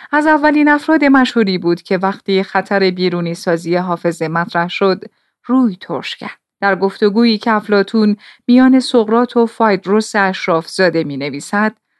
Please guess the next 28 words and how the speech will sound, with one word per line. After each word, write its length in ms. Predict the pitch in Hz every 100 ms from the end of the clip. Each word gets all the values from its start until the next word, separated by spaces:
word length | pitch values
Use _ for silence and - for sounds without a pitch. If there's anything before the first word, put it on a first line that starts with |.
| _
سقراط 520 | - 320 311 311 320 320
داستانی 560 | 277 277 - 302 302
دربارهٔ 560 | 277 269 247 220 214 196
خدایگان 720 | - 202 175 170 160 170 165
تئوس 440 | 160 180 156 165 156
می‌گوید 600 | 139 156 151 147 - - _ _ _
که 180 | - 185
کاربرد 680 | 170 - 226 233 220 320 339
نامه 340 | 311 294 240 196
را 160 | 185
کشف 440 | 180 175 170 - -
کرد. 260 | - - _ _ _ _ _
تاموس، 540 | 160 156 185 190 - _ _ _
پادشاه 640 | 220 185 190 - 214 202
مصر، 420 | 175 185 190 -
به 120 | 180 180
تئوس 500 | 190 135 165 - -
می‌گوید: 640 | 151 151 175 208 208 220 _ _ _ _
«این 260 | - 392 392
کشف 380 | - 277 - 185
تو 340 | 185 196 262 269 _ _ -
در 180 | 220
روح 340 | 214 254 302 269
یادگیرندگان 1040 | 269 247 240 190 220 226 208 190 202 208
فراموشی 720 | 214 220 202 190 208 214 - 262
به 120 | 185
بار 200 | 175 156
می‌آورد.» 680 | 156 135 123 113 90 -